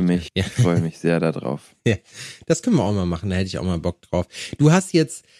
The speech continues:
Speaker 1: das habe ich gesehen jetzt, äh, die Woche, du hast jetzt, äh, du bist jetzt im Zahnspangen-Game.
Speaker 2: Ja, ich hab für, ähm, ein Modelabel, äh, Richard Beil, ähm, Freaky Peace gebaut, ne, wo, ähm, äh,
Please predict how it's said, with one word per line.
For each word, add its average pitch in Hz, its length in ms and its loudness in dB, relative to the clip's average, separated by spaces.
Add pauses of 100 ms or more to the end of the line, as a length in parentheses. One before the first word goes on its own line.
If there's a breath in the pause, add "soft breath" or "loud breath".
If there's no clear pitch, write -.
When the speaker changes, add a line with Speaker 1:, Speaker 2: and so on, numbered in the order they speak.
(120)
Speaker 1:
das 123 240 0
habe 165 100 4
ich 185 140 -4
gesehen 143 360 4
jetzt, 160 300 -2
äh, 127 220 0
die 127 160 -2
Woche, 139 280 0
du 127 440 0
hast 127 260 -2
jetzt, - 380 -2
äh, 107 240 0
du 107 80 -6
bist - 180 -4
jetzt 127 160 -4
im 117 120 -2
Zahnspangen-Game. 90 960 0 (640 loud breath)
Speaker 2:
Ja, 113 180 6
ich 131 160 -2
hab 139 140 0
für, 123 760 2
ähm, 107 560 4
ein 104 300 4
Modelabel, 95 920 4
äh, 92 380 2 (100)
Richard 98 360 -4
Beil, 104 560 2
ähm, 90 520 2
Freaky 107 420 4
Peace - 400 -4
gebaut, 80 480 0
ne, 98 300 4
wo, 92 680 6
ähm, 92 440 4 (100)
äh, 69 300 -4